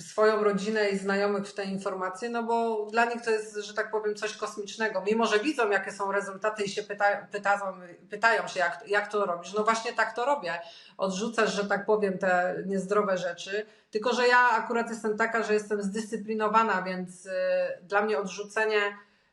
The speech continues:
y, czekolady, aczkolwiek czy jakichś tam chipsów, czy coś, co mi tam, y, gdzieś tam piłam, na przykład, y, był okres, gdzie ja nie mogłam powstrzymać się i piłam, y, napoje energetyczne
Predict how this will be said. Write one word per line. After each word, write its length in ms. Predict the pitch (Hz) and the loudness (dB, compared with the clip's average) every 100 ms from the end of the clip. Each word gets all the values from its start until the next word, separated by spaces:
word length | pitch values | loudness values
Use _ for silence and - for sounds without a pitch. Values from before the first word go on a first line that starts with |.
| - | -6
y, 520 | 185 180 180 175 - _ _ | -2 2 2 0 -8 _ _
czekolady, 800 | - 208 214 208 214 214 220 220 | -4 0 4 6 6 2 0 -2
aczkolwiek 880 | 208 190 190 190 - 214 202 202 196 | 2 2 0 -4 2 2 4 0 -2
czy 160 | - | -2
jakichś 320 | 202 196 202 - | -2 -2 -6 -2
tam 380 | 196 185 175 - | -2 -2 -8 -10
chipsów, 480 | - 208 - 214 - | -10 -10 -2 -2 -2
czy 140 | 190 | -8
coś, 260 | - 214 208 | -2 0 0
co 240 | - 196 | -2 0
mi 160 | 196 196 | 0 0
tam, 380 | 196 185 190 175 | -2 -4 -8 -10
y, 260 | 131 170 | -10 -10
gdzieś 220 | 170 208 208 | -4 -2 0
tam 240 | 196 185 | 0 -2
piłam, 380 | 220 220 185 185 | -2 2 4 2
na 100 | 175 | 0
przykład, 460 | - 196 196 185 | -2 -2 -2 -2
y, 40 | - 180 180 180 180 - | -6 -6 -4 -4 -6 -12
był 260 | 180 202 202 | -2 0 4
okres, 360 | 196 - 208 196 | 2 2 0 0
gdzie 100 | 196 | 0
ja 100 | 202 | 0
nie 120 | 196 | 0
mogłam 400 | 202 202 196 196 | 0 0 0 -2
powstrzymać 540 | 196 - 214 208 202 | -10 -6 -2 -2 -2
się 100 | - | -4
i 140 | 190 180 | -4 -4
piłam, 380 | 208 196 202 | 0 0 0
y, 60 | 196 185 190 190 190 190 190 185 185 180 - | -2 -4 -2 -2 -4 -4 -6 -8 -10 -16 -20
napoje 520 | 175 214 220 254 170 | -2 2 4 4 2
energetyczne 640 | 180 175 175 175 160 160 | -4 -4 -6 -8 -10 -6